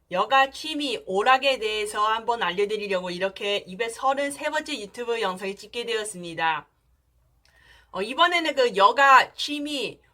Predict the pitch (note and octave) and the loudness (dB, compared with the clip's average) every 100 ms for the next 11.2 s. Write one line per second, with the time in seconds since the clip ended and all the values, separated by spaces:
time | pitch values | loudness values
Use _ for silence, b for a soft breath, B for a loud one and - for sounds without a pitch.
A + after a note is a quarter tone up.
0 | _ F3+ A#3+ D#4 C#4+ D4 C#4+ A#3 A3+ A#3 | _ -2 4 4 2 -2 -2 0 4 6
1 | A#3+ A#3+ A3 F#3 E3 - _ _ _ - | 8 6 6 4 0 -6 _ _ _ -2
2 | F#3 B3+ C4 D4 D#4 B3+ C#4 F#3+ F#3 A#3 | 2 2 2 -2 -6 -4 0 2 0 -6
3 | A#3 A3+ G#3+ G#3+ G#3+ G3+ F#3+ F#3 F#3 F3 | -10 -10 -8 -6 -6 -6 -8 -4 -2 -2
4 | F#3+ F#3 F3+ F#3 F#3+ G#3 G#3 - F3 E3 | -4 -6 -6 -2 0 0 -4 -10 -12 -6
5 | D#3 - - F#3 A3 C4 B3 F3 G3 B3+ | -6 -6 -2 -2 2 4 4 2 2 0
6 | - D#4 D#4 E4+ E4 D#4+ A#3+ G#3 G#3+ F3 | 0 -2 -2 -4 -4 -6 -6 -6 -2 0
7 | F#3+ G3+ G3+ F#3+ F3+ F#3+ G#3 F#3+ D#3 - | 0 0 -4 -6 -6 -2 2 2 0 -6
8 | _ _ _ A3+ G#3 G3+ C4 D#4+ D#4+ D4+ | _ _ _ -10 -8 -2 4 6 4 -2
9 | - A3 A#3+ F3+ G#3 C#4+ C#4+ D4 C#4 C#4+ | -6 0 0 0 2 2 2 0 2 2
10 | A#3 B3 B3+ B3 B3 A3+ F#3+ F#3 E3+ G#3 | 0 -8 -2 4 4 4 0 -2 -2 -2
11 | A#3 | -2